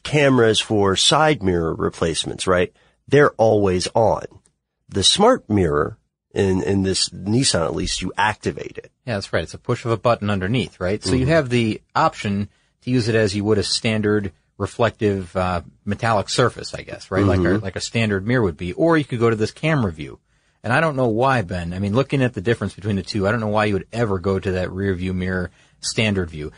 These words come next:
Speaker 1: Oh,
Speaker 2: I guess
Speaker 1: right. <laughs>
Speaker 2: unless you're trying to keep your eye on the kids in the back seat or something like that, maybe, 'cause you, you can't get that with the camera view because the camera is placed, uh, just behind the glass, the rear glass, so it's
Speaker 1: Mm-hmm.
Speaker 2: inside the vehicle, which is nice.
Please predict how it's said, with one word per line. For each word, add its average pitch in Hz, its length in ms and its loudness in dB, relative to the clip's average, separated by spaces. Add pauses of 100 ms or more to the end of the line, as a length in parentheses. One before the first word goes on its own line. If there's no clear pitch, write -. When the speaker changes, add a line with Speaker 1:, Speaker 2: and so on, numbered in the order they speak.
Speaker 1:
Oh, 95 120 0
Speaker 2:
I 139 100 2
guess 160 200 2
Speaker 1:
right. - 80 -4
<laughs> - 20 2
Speaker 2:
unless 143 280 2
you're 117 100 0
trying 131 200 2
to 117 40 0
keep 113 200 -2
your 117 120 4
eye 117 140 4
on 104 80 2
the 95 60 -2
kids 107 280 -2
in 98 80 0
the 95 60 -2
back 90 260 -2
seat 73 260 -8
or 71 60 -12
something 98 340 -4
like 87 200 -6
that, 80 200 -6
maybe, 76 240 -12
'cause 95 220 -6
you, 107 80 -2
you 110 200 -4
can't 143 360 -4
get 101 180 -4
that 95 280 -4
with 104 340 -4 (440)
the 104 80 -6
camera 117 420 0
view 85 180 -8
because 104 360 -4
the 98 60 -8
camera 139 440 0
is 98 120 -4
placed, 92 480 -6 (320)
uh, 92 200 -4
just 113 240 -4
behind 151 240 0
the 131 40 -2
glass, 110 420 2
the 95 100 -8
rear 113 180 2
glass, 104 460 2
so 117 100 2
it's 92 140 -2
Speaker 1:
Mm-hmm. 110 100 -4
Speaker 2:
inside 160 440 2
the 127 60 0
vehicle, 104 380 0
which 110 160 -2
is 82 100 -10
nice. 95 480 -4